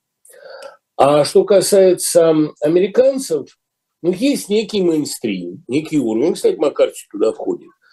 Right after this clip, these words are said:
который американские студенты считают правильным читать, ну, потому что это престижно, потому что это нужно, потому что работает целая индустрия на этот класс литературы. И постоянно рассказывает нам о том, что,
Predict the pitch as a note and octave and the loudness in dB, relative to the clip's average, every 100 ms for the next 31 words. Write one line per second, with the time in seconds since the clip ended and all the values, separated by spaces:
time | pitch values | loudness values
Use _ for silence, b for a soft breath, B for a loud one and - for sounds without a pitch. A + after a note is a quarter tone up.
0 | b b D3 D#3 C4+ C#4+ A#3 G#3 G#3+ G3 | b b 0 2 2 2 -2 -2 -2 -2
1 | - F3 - F#3 A#3+ D4 G3 G3+ A3 A3 | -4 -6 -4 -6 -4 -4 -4 -2 0 0
2 | G#3+ G3+ G3+ E3 D#3+ - G#3 C4 C4+ A3+ | 0 0 2 0 -2 -6 -4 -2 -2 -4
3 | G#3 B3 F#3+ - G#3+ D#3 - G3+ F3+ F3+ | -2 -2 0 -2 -4 -6 -4 -2 0 -2
4 | D#3 E3 E3+ F#3+ F3+ E3 D3 E3+ E3 - | 0 -2 0 0 0 0 2 0 -2 -4
5 | D3 D3 - D3+ D3+ F3+ F3 C#3+ - D#3+ | -6 -6 -2 0 2 0 -2 -8 -2 0
6 | D#3 D3+ D3+ D3+ - C3+ B2+ A#2+ A#2 A2+ | 0 0 -2 -4 -4 -4 0 0 0 -2
7 | A2 - - A2 - G#2+ G2+ C#3 D#3 A#3+ | -4 -14 -4 -4 -4 -10 -4 -2 0 0
8 | B3+ B3 - b b _ _ _ _ - | 0 0 -4 b b _ _ _ _ -8
9 | F3+ F#3 F3+ F#3 F3 G3 A3 A3 F#3+ E3+ | 0 2 2 2 4 4 4 2 2 0
10 | - - F3 E3 D3+ C#3 C3+ C3+ C#3 B2+ | -2 -4 -2 0 -2 -4 -4 -2 -2 0
11 | C3+ - G3 A3+ A#3+ A3 _ _ _ _ | -2 0 2 2 -2 -14 _ _ _ _
12 | _ _ _ _ _ _ _ _ _ _ | _ _ _ _ _ _ _ _ _ _
13 | _ _ _ _ _ - _ _ _ _ | _ _ _ _ _ -20 _ _ _ _
14 | - - - D3+ D3+ D3 C#3 C3 B2+ | -18 -16 -4 0 0 0 -2 -2 -10